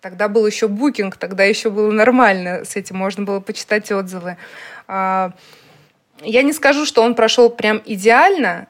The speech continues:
но это был, это была очень крутая школа. Для этого стоило все это провернуть, чтобы научиться, э, чтобы понимать, э, с кем я больше не хочу связываться,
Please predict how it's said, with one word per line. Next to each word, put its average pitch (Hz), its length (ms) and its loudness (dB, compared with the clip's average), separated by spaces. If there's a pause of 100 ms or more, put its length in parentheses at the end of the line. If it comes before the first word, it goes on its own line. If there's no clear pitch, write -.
но 208 540 -4
это 233 280 2
был, 233 440 0 (320)
это 233 200 -10
была 220 340 2 (180)
очень 262 400 -2
крутая 208 440 -2
школа. 180 560 -6 (480)
Для 180 420 -10
этого 233 640 0 (280)
стоило 226 500 0
все 185 220 -6
это 180 120 -10
провернуть, 214 600 -2
чтобы 185 580 -4
научиться, 190 720 -6 (100)
э, 196 280 -12
чтобы 185 320 -18
понимать, 208 600 -4
э, 185 180 -6
с - 100 -14
кем 226 220 -6
я 202 160 0
больше 196 360 -4
не 160 200 -8
хочу 247 280 -2
связываться, 202 840 -2